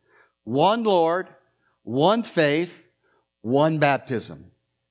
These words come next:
One God and Father of all, who is above all and through all and in you all." Now, there are people that don't believe in more than one kind of baptism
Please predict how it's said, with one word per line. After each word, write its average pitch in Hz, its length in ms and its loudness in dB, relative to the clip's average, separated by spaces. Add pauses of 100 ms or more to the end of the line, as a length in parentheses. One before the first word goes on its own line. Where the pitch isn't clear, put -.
(320)
One 185 360 2
God 185 340 2
and 170 140 -4
Father 180 380 0
of 151 100 -6
all, 139 560 -2
who 165 160 0
is 165 140 2
above 156 440 2
all 127 640 -2
and 135 220 -2
through 196 340 0
all 123 580 -2 (240)
and 151 200 0
in 139 240 -2
you 113 180 -4
all." 90 420 -8 (580)
Now, 135 180 2
there 175 180 0
are 220 140 -2
people 156 720 -2 (240)
that 135 200 -2
don't 160 280 0
believe 160 460 0
in 135 420 -2 (200)
more 147 220 2
than 139 180 -2
one 147 200 -2
kind 151 240 -2
of 127 100 -4
baptism 135 800 -2